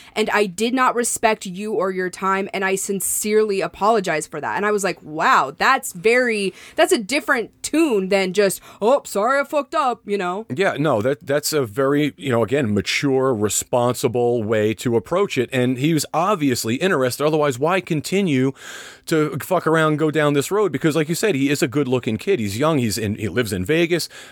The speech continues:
Speaker 2: He should be having the time of his life. He does not have to keep beating down our door.
Speaker 1: Well, I'm sure he has pussy being thrown at him left and right. I
Speaker 2: For
Speaker 1: think
Speaker 2: sure.
Speaker 1: the difference is this is a kinky guy. That's something else we haven't talked about.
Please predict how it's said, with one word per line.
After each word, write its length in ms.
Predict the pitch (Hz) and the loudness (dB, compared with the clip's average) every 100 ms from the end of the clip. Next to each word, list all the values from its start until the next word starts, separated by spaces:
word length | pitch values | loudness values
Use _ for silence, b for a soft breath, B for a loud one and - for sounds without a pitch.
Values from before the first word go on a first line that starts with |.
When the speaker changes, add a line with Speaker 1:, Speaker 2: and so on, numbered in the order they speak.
| - | -4
Speaker 2:
He 140 | 175 | -2
should 160 | 185 165 | 0 2
be 80 | 143 | 2
having 180 | 143 117 | 2 0
the 80 | |
time 220 | 110 139 127 | 0 2 2
of 60 | |
his 120 | 110 | 2
life. 220 | 139 151 127 | 2 0 0
He 100 | 143 | 0
does 160 | 127 | 0
not 220 | 123 131 | 2 0
have 160 | 120 123 | 0 0
to 140 | 120 117 | 0 0
keep 340 | - - 104 | -2 -2 0
beating 280 | 123 113 104 | 0 0 0
down 240 | 98 98 | 0 2
our 140 | 95 101 | 0 0
door. 300 | 196 160 92 | 0 0 -2
Speaker 1:
Well, 100 | - 240 | -2 0
I'm 100 | 214 | 0
sure 200 | 330 302 | -2 0
he 60 | |
has 140 | 220 180 | 0 -2
pussy 400 | - 269 247 208 | -6 -6 -6 -6
being 200 | 190 180 | -6 -6
thrown 280 | - 196 190 | -4 -2 -2
at 120 | 180 | -2
him 120 | 170 | -2
left 240 | 175 180 | -2 -2
and 160 | 160 156 | -6 -2
right. 220 | 208 180 | 0 0
I 60 | - | 2
Speaker 2:
For 100 | 170 | 2
Speaker 1:
think 100 | 202 | 4
Speaker 2:
sure. 160 | 240 233 | 4 4
Speaker 1:
the 60 | |
difference 360 | - - 190 190 | 2 0 -4 -2
is 220 | 180 180 | -2 0
this 200 | 165 262 | 0 0
is 120 | 277 | 0
a 60 | 208 | -2
kinky 380 | - 269 240 190 | -2 -4 -4 -4
guy. 280 | 180 220 156 | 2 2 2
That's 200 | 185 196 | -2 -2
something 240 | 214 185 | -4 -2
else 160 | 190 185 | -4 -4
we 80 | 190 | -4
haven't 160 | 160 | -6
talked 260 | 165 208 - | -4 -4 -4
about. 220 | 139 - | -10 -10